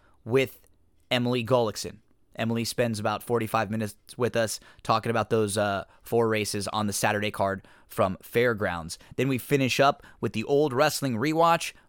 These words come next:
WrestleMania one, the one that started it all, the first WrestleMania Andrew Champagne and Darren Zocali join. So that's gonna be on this episode. Tomorrow,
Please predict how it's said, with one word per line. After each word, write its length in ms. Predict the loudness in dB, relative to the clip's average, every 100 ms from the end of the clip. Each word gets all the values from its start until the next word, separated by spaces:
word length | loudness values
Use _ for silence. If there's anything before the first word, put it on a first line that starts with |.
| -12
WrestleMania 1000 | 0 2 2 0 0 0 0 2 0 0
one, 500 | 2 2 2 -2 -12 _ _ -8
the 60 |
one 140 | -6 -4
that 100 | -4
started 460 | 2 4 4 0
it 80 | 0
all, 260 | 2 2 2
the 100 | -4
first 540 | -4 0 2 2 -2
WrestleMania 840 | 0 0 2 0 2 0 0 0
Andrew 280 | 0 0 0
Champagne 420 | 0 0 0 -2
and 140 | -2 -2
Darren 260 | 0 0
Zocali 580 | -2 0 0 0 -2 -6 -4
join. 340 | -2 -2 -6 -14 -14
So 100 | -2
that's 240 | 2 2 2
gonna 140 | 0
be 140 | 0 2
on 260 | 0 2
this 220 | 2 2 2
episode. 480 | -2 -6 -6 -8 _ _ -20 -20 _ _ _ _
Tomorrow, 800 | -4 -2 2 4 8 8 6 -4